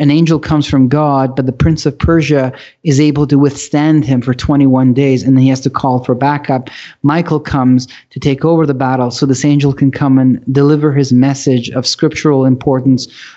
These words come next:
to the prophet Daniel. Obviously, both these angels, the good and the bad,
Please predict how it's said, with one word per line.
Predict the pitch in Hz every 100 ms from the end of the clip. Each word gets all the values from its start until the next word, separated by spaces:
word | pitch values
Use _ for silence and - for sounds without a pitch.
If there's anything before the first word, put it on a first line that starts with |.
| _
to | 139
the | 131
prophet | 139 127 147 123
Daniel. | 147 190 165 139 - - - _
Obviously, | 156 190 190 185 - 160
both | 139 143 156 - - -
these | 147 147 139
angels, | 147 151 139 135 127 131
the | 135
good | 156 143
and | 139
the |
bad, | 123 131 127